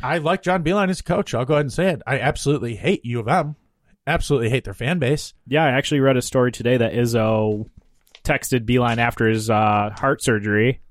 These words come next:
Speaker 2: and asked him if he could come to the <laughs> hospital. I mean,
Speaker 1: They're friends.
Speaker 2: Yeah.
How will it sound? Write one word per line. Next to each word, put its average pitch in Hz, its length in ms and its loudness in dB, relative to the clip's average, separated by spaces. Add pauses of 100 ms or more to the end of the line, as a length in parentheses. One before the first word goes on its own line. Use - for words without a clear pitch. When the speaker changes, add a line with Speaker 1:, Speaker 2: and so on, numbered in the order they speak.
Speaker 2:
and 110 160 -4
asked 117 260 0
him 117 100 0
if 113 120 -4
he 127 80 0
could 123 100 -6
come 143 140 0
to 131 60 -4
the 135 60 -2
<laughs> - 20 -2
hospital. 135 600 0
I 127 80 -8 (540)
mean, 120 360 0
Speaker 1:
They're 151 100 -4
friends. 147 420 -4
Speaker 2:
Yeah. 139 300 0